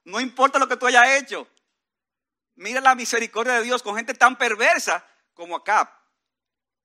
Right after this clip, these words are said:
La humillación de Acab hizo que el Señor desistiera de su juicio temporal que le había advertido.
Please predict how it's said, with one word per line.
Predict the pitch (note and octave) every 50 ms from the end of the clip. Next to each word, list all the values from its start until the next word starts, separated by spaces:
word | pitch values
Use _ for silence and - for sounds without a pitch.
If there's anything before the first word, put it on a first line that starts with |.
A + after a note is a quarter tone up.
| _ _ _ _ _ _ _ _ _ _
La | D#3+ F#3 G#3
humillación | A3+ A3+ A#3 A3 A#3+ G#3+ - C4 C#4+
de | D4
Acab | D4 D4+ - C4+ C4+ -
hizo | - B3 C#4+ D4 B3 - G3+ -
que | G#3
el | G3
Señor | - - F3+ F3+ F#3+ G3
desistiera | G#3+ G3 F#3+ F#3+ - F#3 G3 G3+
de | G#3+
su | F#3+ - D#3
juicio | D#3 F3 F3 F3+
temporal | - F3+ E3 D3+ D3 D#3 G3+ C4 A#3+ G3+ E3+
que | -
le | D3 C3+
había | C#3 D#3
advertido. | E3+ E3 C#3 - - - C#3 C3+ A2+ -